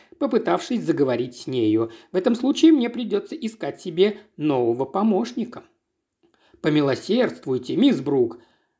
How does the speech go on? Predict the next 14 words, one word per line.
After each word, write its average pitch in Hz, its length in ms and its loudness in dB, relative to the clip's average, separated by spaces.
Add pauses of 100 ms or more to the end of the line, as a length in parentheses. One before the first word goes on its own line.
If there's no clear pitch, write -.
(200)
вознегодовал 165 800 4
Уайт. 127 500 -4
«Я 139 200 -2
свято 208 480 -4
исполнил 202 460 0
своё 139 360 0
обещание, 214 580 0
хотя 196 340 -2
мне 185 200 0
и 185 140 -4
нелегко 214 500 0
было 202 220 6
видеть, 170 360 -2
как - 240 -12